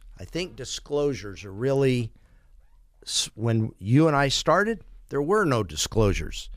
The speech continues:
Um, you, you might have a seller that says, Oh yeah, by the way, you might wanna tell the buyer that he better have the sewer line cleaned every three months. <laughs> Uh, but, but that was all verbal. So you, you told the buyer that, and then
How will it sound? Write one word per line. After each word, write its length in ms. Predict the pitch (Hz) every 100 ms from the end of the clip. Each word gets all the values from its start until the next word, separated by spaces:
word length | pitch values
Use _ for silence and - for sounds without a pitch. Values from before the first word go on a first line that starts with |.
| - - -
Um, 460 | - 113 107 95 80 - - - -
you, 140 | 120 -
you 120 | 107
might 220 | 117 120
have 240 | 98 120 95
a 40 |
seller 460 | - 131 123 127 98
that 60 |
says, 340 | - 107 101 - - - - -
Oh 220 | - 151 151
yeah, 240 | 147 127
by 220 | 117 131
the 100 | 127
way, 160 | 127 127
you 140 | 113
might 240 | 110 120 101
wanna 360 | 117 110 82 - -
tell 240 | - 120 110
the 260 | 104 80 - - - - -
buyer 360 | 107 123 117 110
that 160 | 98
he 100 | 104
better 320 | 95 120 110 107
have 240 | 117 104
the 60 | 82
sewer 360 | - 139 123
line 260 | 107 101 101
cleaned 360 | - 120 113 98
every 240 | 101 98
three 280 | - 110 104
months. 440 | 104 98 - - -
<laughs> 60 | _ - - - - - - - -
Uh, 140 | 104 90 127 -
but, 240 | 175 185 127
but 200 | 143 160
that 160 | 175
was 160 | 185 151
all 180 | 156 151
verbal. 540 | 117 185 185 131 165 - - - - - -
So 160 | -
you, 240 | 160 147 123
you 100 | 113
told 340 | 110 - 151 147
the 80 | 110
buyer 400 | - 196 170 117
that, 280 | 117 139 160
and 140 | 117
then 260 | 120 117